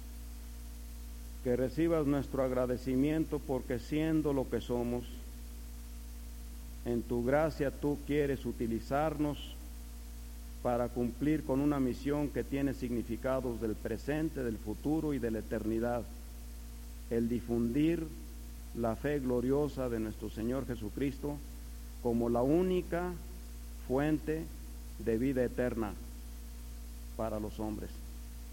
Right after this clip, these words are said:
Señor, concédenos luz de tu Espíritu Santo para tener un concepto claro de este cuerpo doctrinal que tú nos enseñas en tu palabra y poder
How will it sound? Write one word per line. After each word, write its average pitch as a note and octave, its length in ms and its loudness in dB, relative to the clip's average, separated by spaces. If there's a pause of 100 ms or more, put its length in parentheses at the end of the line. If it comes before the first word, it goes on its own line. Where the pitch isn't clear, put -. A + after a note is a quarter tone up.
(500)
Señor, D3 340 2
concédenos D3+ 680 2 (1120)
luz D3 380 4
de B2+ 240 4 (420)
tu C3 100 2
Espíritu D3 540 2
Santo D3+ 560 0 (880)
para B2 300 6
tener C#3 360 4
un D3 100 6
concepto C#3 600 2
claro C#3 520 4 (1700)
de C3 220 4
este C3+ 220 0
cuerpo C3 520 4
doctrinal B2 640 2
que B2 120 0
tú C#3+ 160 -2
nos B2 220 0
enseñas B2+ 580 -2
en A2 100 0
tu A2 120 -6
palabra A2 500 0 (1300)
y B2 120 2
poder D#3 540 4